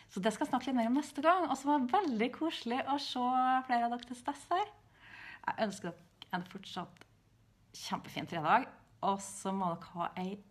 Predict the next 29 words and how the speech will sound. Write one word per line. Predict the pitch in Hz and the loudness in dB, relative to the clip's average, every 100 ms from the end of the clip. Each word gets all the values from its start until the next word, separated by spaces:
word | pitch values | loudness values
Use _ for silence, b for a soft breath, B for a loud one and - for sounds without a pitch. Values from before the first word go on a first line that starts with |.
| - | -6
riktig, | 208 202 208 - - - 180 | -4 -4 -8 -12 -10 -8 -8
riktig | - - - | -10 -14 -12
god | - - | -12 -8
helg, | - - - 196 | -8 -10 -6 -4
alle | 240 | -2
sammen. | 240 233 214 254 370 - _ - _ _ _ - B B B B | 0 0 0 -2 -4 -12 _ -20 _ _ _ -14 B B B B
Og | 220 | 6
jeg | 220 | 6
vil | 247 | 6
veldig | 262 196 | 6 6
gjerne | 254 | 4
høre | 247 233 247 | 2 0 0
ifra | 226 | 0
dere | 196 | 0
også, | 196 240 | 4 6
da. | 240 185 - - | 6 4 -12 -10
Det | 151 | -2
er | 139 | 0
jo | 123 | 0
veldig | 113 - | -4 -8
koselig | - - - | -12 -12 -12
å | - | -12
få | - | -14
litt | - - - - - | -16 -18 -20 -18 -8
tilbakemeldinger | 180 156 - 151 147 143 | -2 -2 -2 -4 -4 -4
eller | 156 | -6
spørsmål | - - - - - | -10 -10 -10 -8 -12
og | - | -14
sånne | - - | -14 -16